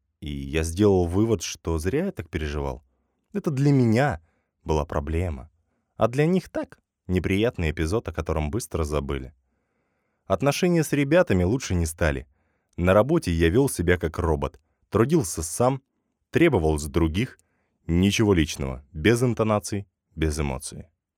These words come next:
Что касается Лиды, то я не знал, угасли ли мои чувства к ней.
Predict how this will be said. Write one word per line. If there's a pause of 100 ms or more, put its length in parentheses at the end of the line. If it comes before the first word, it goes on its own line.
(220)
Что
касается
Лиды, (420)
то
я
не
знал,
угасли
ли
мои
чувства
к
ней.